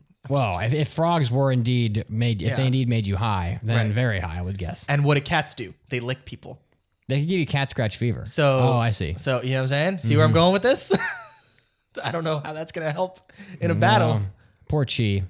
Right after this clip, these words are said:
Speaker 1: <laughs> No chance.
Speaker 2: I think even
Speaker 1: We
Speaker 2: Tate
Speaker 1: should have done, like, Chi versus Iron or something. We, we should have <laughs> balanced this better.
Speaker 2: Well, no, I think it's good.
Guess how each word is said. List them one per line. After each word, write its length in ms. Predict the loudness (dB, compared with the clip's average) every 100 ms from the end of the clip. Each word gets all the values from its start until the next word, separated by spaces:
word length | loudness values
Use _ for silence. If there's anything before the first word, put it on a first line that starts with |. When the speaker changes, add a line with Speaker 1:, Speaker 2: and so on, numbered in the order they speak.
| -10 -20 _ -12
Speaker 1:
<laughs> 260 | -10 -8 -4
No 180 | -2 -2
chance. 640 | -4 -6 -6 -6 -6 -6 _
Speaker 2:
I 80 | -4
think 220 | -2 -2
even 140 | -2 -2
Speaker 1:
We 40 | 0 2
Speaker 2:
Tate 100 | 2
Speaker 1:
should 120 | 2
have 100 | 0
done, 180 | 2 2
like, 240 | 2 0 0
Chi 140 | -2
versus 300 | -2 -2 -2
Iron 280 | -2 -2 -2
or 80 | -4
something. 380 | -4 -6 -8
We, 160 | -6 -4
we 80 | -2
should 140 | -2
have 80 | -2
<laughs> 160 | -4 -2
balanced 240 | -4 -4
this 160 | -8 -8
better. 240 | -12 -12 -14 -16 _
Speaker 2:
Well, 500 | -2 2 2 0 -2 -6
no, 240 | -2 0
I 80 | 0
think 140 | 0 -2
it's 100 | -4
good. 340 | -4 -4 -6